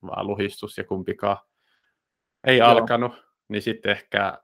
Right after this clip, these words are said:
Speaker 1: tässä niinku on se sit ongelma, että sit me ollaan nyt pidetty niinku kaverei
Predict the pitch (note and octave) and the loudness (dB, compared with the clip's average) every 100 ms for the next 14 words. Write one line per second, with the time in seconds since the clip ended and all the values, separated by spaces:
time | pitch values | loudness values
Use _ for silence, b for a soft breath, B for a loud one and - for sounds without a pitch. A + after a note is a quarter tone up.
0 | _ _ _ _ _ _ G2+ G#2 - F#2 | _ _ _ _ _ _ -2 -2 -4 -8
1 | - G2 F#2+ F#2+ F#2+ F#2 F#2+ F#2 F#2+ _ | -8 -8 -8 -6 -6 -6 -8 -8 -12 _
2 | _ _ G2 G2+ F#2+ F#2+ F#2+ F#2 F2+ - | _ _ -10 -8 -8 -8 -8 -8 -12 -8
3 | F#2+ F#2+ F#2+ - G2+ G2 - E2+ F#2 G2 | -6 -4 -8 -2 -2 -2 -4 -12 -12 -8
4 | G2+ F#2+ F#2 F#2 - | -6 -4 -4 -6 -8